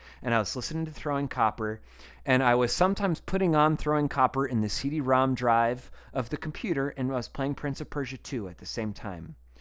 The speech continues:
So both of these live albums, I was having a fantasy, otherworldly, pop cultural experience while I listened to them. So l-, l-, let's just remember that. <laughs>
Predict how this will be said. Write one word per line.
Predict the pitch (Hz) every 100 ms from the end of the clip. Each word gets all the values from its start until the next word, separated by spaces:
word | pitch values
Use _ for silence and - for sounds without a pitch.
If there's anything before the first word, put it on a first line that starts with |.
| - - -
So | - 175
both | 135 160 240 330
of | 277
these | 262 208
live | 175 190 208 160
albums, | 131 120 110 98 98 104 - - - - -
I | 147
was | 220 220 -
having | 214 208 190
a | 143 131
fantasy, | - - 202 247 - 240 - 220 214 160
otherworldly, | 175 190 151 147 151 127 139 127 120 - - -
pop | 156 -
cultural | - 147 - 131
experience | 117 - - 101 85 - - - -
while | - 113
I | 104
listened | 95 90 95 87
to | - 85
them. | - - - - - - -
So | - 135 120 117 -
l-, | 143 131 - 151
l-, | 151
let's | 175
just | - 202 -
remember | 180 143 117 110
that. | 85 85 82 -
<laughs> | -